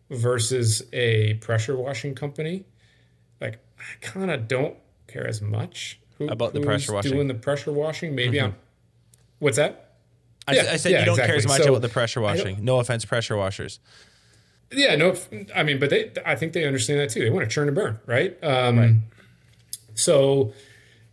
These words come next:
Speaker 1: um, where there's premium pricing potential, where the experience is, is a bit more of a, an element, I, I think you're right on, right? Th-, that,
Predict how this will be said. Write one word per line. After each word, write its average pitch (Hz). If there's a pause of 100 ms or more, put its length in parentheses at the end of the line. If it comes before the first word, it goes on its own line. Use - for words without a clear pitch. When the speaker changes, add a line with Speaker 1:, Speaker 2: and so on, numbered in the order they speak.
(120)
Speaker 1:
um, 127 (200)
where 165
there's 147
premium 175
pricing 143 (100)
potential, 131
where 123
the 120
experience 131
is, 113
is 135
a 117
bit 135
more 120
of 113
a, 107
an 120
element, 127
I, 147
I 151
think 120 (100)
you're 131
right 110
on, 104 (100)
right? 117
Th-, 156
that, 143